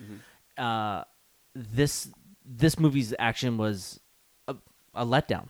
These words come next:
Speaker 2: to be honest.
Speaker 1: Mm-hmm.
Speaker 2: I never really thought of it as a letdown until this viewing.
Speaker 1: Yeah.
Speaker 2: Because, again,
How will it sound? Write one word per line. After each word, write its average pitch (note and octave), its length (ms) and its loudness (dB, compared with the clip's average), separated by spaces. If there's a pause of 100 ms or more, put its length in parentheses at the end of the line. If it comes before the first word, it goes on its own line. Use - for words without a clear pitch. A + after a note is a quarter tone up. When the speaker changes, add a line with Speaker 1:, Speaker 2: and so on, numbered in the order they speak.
(160)
Speaker 2:
to B2 100 -6
be G#2 120 -4
honest. F#2+ 340 -6 (240)
Speaker 1:
Mm-hmm. A2+ 120 -20 (300)
Speaker 2:
I C#3 360 6 (440)
never C3+ 460 2
really C#3 260 2
thought A#2 360 -2
of C3+ 120 -6
it D3+ 40 -2
as C#3+ 100 -4
a D3 40 -8
letdown F3 520 -6 (420)
until A#2 600 -4
this A2 240 -6
viewing. G2+ 400 -12 (200)
Speaker 1:
Yeah. G2+ 140 -14 (180)
Speaker 2:
Because, A2+ 360 -8
again, A#2 500 -6